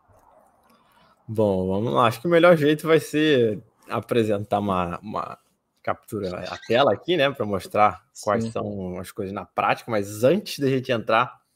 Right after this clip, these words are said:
Speaker 1: eu acho que dá pra falar um pouco dos conceitos principais
Speaker 2: Uhum.
Speaker 1: e introduzir o Tana como um todo, assim, né? Tipo, o que é o Tana, o que que é possível ali dentro. Então, acho que a primeira coisa pra,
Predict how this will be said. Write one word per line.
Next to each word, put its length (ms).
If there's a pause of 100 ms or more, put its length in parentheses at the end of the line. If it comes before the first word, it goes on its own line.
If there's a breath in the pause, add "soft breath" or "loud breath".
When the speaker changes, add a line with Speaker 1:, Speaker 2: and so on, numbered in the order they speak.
(580)
Speaker 1:
eu 120
acho 120
que 60
dá 80
pra 160
falar 640
um 100
pouco 440
dos 160
conceitos 540
principais 680
Speaker 2:
Uhum. 200 (460)
Speaker 1:
e 240
introduzir 500
o 80
Tana 540
como 280
um 280
todo, 280
assim, 220
né? 140
Tipo, 200
o 20
que 300
é 140
o 100
Tana, 460
o 160
que 160
que 80
é 40
possível 480
ali 140
dentro. 380 (1080)
Então, 140
acho 100
que 80
a 40
primeira 420
coisa 280
pra, 540